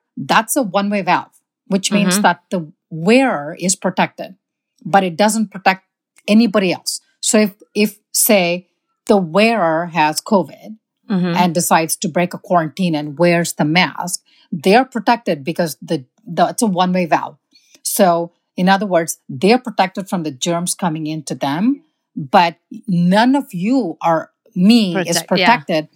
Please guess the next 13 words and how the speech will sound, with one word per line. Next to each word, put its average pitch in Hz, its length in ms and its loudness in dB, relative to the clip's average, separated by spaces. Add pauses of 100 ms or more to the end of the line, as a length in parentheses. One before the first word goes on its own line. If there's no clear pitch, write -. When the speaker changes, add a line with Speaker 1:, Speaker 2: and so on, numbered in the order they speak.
(300)
Speaker 1:
from 180 220 0
anything 202 380 -2
coming 185 340 -2
from 170 340 -2
that 175 220 0
patient 175 320 -4
outside, 156 420 -6
and 170 140 -4
it 160 120 -8
spreads - 540 -2
the 175 120 -4
germs. 147 380 -6
So 185 240 0